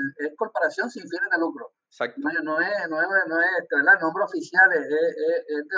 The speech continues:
Speaker 1: es de una corporación y nos rige la ley de corporaciones de Puerto Rico.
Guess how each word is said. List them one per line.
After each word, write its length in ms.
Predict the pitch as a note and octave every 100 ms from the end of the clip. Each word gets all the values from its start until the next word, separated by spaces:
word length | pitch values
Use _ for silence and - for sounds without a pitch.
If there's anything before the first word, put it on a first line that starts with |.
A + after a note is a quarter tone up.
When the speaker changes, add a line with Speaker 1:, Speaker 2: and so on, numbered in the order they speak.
| F3
Speaker 1:
es 60 | -
de 60 | D#3+
una 140 | F3
corporación 440 | - - D#3 D#3+
y 20 | G#3+
nos 120 | F#3
rige 360 | - B3+ A#3+ G3
la 80 | D#3+
ley 120 | D#3+
de 80 | G#3+
corporaciones 500 | - F3 D3+ D#3 G#3+
de 60 | G#3
Puerto 240 | F3+ -
Rico. 320 | F3+ - -